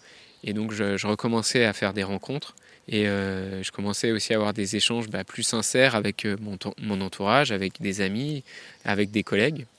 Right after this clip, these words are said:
Et un jour, je me suis pris un peu métaphoriquement une claque parce que, euh, j'ai parlé avec une ancienne collègue et, euh, quand je discute avec elle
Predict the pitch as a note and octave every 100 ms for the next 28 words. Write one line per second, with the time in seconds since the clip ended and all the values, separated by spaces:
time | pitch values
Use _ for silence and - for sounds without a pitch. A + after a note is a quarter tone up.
0 | _ _ - A2 G#2 G#2+ D3 F3 - -
1 | - - A2 A2 G#2+ G#2 - - - -
2 | - C3+ C#3 - - B2+ A#2 G#2+ D3+ -
3 | B2 A#2 C#3+ B2 G#2+ - D3+ - - -
4 | - - A2+ - B2+ A#2+ A2 G#2+ G#2 A#2+
5 | B2 C#3+ A2+ - G#2+ G2+ C#3+ B2+ A2+ G#2+
6 | D3 E3 - - A2 G#2+ G#2+ A2 - A#2
7 | - A2 G#2 A2+ - D3+ D3 A2+ G2+ -
8 | B2+